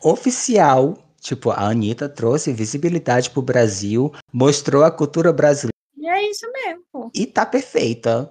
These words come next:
Speaker 1: tá ótima. Ah, falando em Anitta, falando em Anitta, tema música, você assistiu o V, o V M A com a Anitta?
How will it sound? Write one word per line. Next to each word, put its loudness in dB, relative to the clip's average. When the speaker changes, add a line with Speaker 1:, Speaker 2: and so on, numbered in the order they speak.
Speaker 1:
tá -2
ótima. 0
Ah, 4
falando 2
em 2
Anitta, 0
falando 2
em 2
Anitta, 2
tema -2
música, -2
você -2
assistiu 0
o -4
V, 2
o -4
V 0
M 4
A 0
com 2
a 2
Anitta? 0